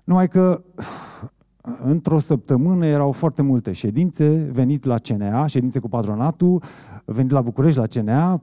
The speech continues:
plus deplasat prin țară pentru extinderea rețelei de radio. Așa că din cinci emisiuni,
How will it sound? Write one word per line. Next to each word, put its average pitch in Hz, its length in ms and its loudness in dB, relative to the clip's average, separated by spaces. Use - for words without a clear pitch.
plus 170 460 4
deplasat 131 480 0
prin 123 220 -2
țară 151 480 0
pentru 147 800 2
extinderea 131 480 0
rețelei 123 480 2
de 113 300 0
radio. 101 340 -2
Așa 117 140 -2
că 135 80 0
din 131 140 2
cinci 156 240 -2
emisiuni, 143 500 2